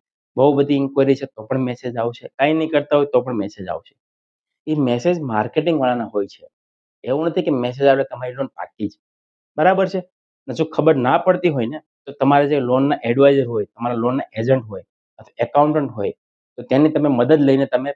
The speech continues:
પ્રોસેસ ચેક કરી શકો છો અને આગળ વધી શકો છો. ત્રીજી વાત, તમે લોનની પ્રોસેસ કરો છો, લોનની પ્રોસેસ કર્યા બાદ તમારી પાસેથી કોઈ પણ પ્રકારનું પેમેન્ટ માંગે, કોઈ પણ એપ્લિકેશનમાં, કે તમારે એટલા રૂપિયા ફી ભરવાની છે,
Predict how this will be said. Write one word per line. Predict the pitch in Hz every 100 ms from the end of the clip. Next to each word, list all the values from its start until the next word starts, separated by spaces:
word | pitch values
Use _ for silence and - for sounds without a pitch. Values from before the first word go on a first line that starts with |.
| _
પ્રોસેસ | 110 - 143 _
ચેક | 131 131
કરી | - 117 120
શકો | 127 131
છો | -
અને | 139 110
આગળ | 135 139
વધી | 113 113 110
શકો | - -
છો. | - _ _ _ _ _ _ _ _ _ _ _
ત્રીજી | 139 165 190
વાત, | 185 185 - _ _ _ _ _ _ _ _ _
તમે | 160 185
લોનની | 151 160 170 123
પ્રોસેસ | 120 156 143
કરો | 117 110
છો, | 104 117 - _
લોનની | 113 131 170 170
પ્રોસેસ | 131 123 156 156
કર્યા | 131 139 113
બાદ | 101 90 _ _ _ _ _
તમારી | 127 156 165
પાસેથી | 147 151 156 -
કોઈ | 127 139
પણ | 160 139
પ્રકારનું | 135 143 147 139
પેમેન્ટ | 113 127 139 123
માંગે, | 107 95 95
કોઈ | - 180
પણ | 170 143
એપ્લિકેશનમાં, | - 113 - - 87 85 _ _ _ _ _ -
કે |
તમારે | - 117 123 120
એટલા | 131 127
રૂપિયા | 123 123 -
ફી | 127
ભરવાની | 120 120 120 120
છે, | -